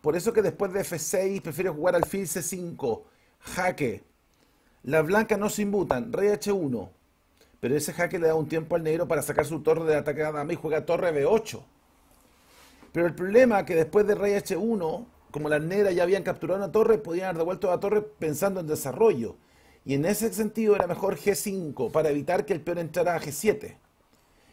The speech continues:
El tema que venía de seis, recuerden que este peón está tocadito por este alfil, así que está clavado. C seis, alfil por peón, D por E seis, alfil por peón jaque, alfil D siete,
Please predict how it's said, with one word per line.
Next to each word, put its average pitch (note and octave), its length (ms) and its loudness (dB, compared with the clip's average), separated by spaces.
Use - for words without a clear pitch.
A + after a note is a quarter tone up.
El C#3 220 0
tema A#3+ 240 2
que F#3+ 80 0
venía F#3+ 240 0
de F3+ 60 2
seis, F#3 580 2
recuerden D#3 260 -4
que D#3 80 -6
este D3 140 -6
peón D#3+ 340 0
está - 220 -2
tocadito D3+ 400 -2
por C#3+ 100 2
este C#3 140 -4
alfil, F3 240 0
así C3+ 160 -2
que C3 60 -6
está C#3 140 -4
clavado. C#3+ 560 -4
C A3 240 2
seis, G#3+ 680 2
alfil F#3 800 2
por F3+ 240 2
peón, G#3+ 600 0
D G3 340 4
por G3+ 180 0
E D#3+ 60 0
seis, A3 600 2
alfil F#3 580 0
por E3 220 -2
peón G3 240 0
jaque, G#3+ 580 0
alfil D#3 460 -2
D D#3+ 100 -2
siete, G3+ 580 2